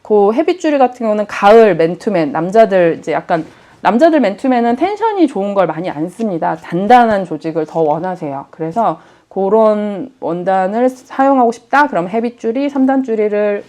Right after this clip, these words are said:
이제 사용하시면 될 것 같고, 그 다음 기모 줄이, 말 그대로 기모,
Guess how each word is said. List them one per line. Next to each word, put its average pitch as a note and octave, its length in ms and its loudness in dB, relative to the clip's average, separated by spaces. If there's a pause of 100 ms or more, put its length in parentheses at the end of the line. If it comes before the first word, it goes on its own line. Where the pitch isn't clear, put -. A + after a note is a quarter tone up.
이제 D#3 200 -10
사용하시면 A3+ 600 -6
될 C#3+ 200 -14
것 F3+ 80 -2
같고, D4 560 -4 (440)
그 A#3+ 120 -4
다음 B3+ 240 6
기모 C#4+ 300 4
줄이, E3+ 400 -8
말 F#3 240 0
그대로 G3+ 560 0 (240)
기모, F3 540 -2